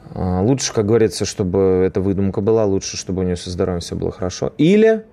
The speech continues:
или, чего я не исключаю, действительно, с Татьяной Анатольевной что-то не так,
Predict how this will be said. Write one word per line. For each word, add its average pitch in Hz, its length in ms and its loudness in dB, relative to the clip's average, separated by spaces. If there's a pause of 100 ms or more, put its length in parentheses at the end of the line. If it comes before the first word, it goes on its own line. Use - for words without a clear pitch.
(140)
или, 110 400 2 (140)
чего 110 220 2
я 101 180 4
не 107 340 0
исключаю, 107 640 -2 (480)
действительно, 107 800 0
с - 140 -6
Татьяной 104 400 0
Анатольевной 101 420 0
что-то 101 340 -2
не 98 140 0
так, 101 320 -2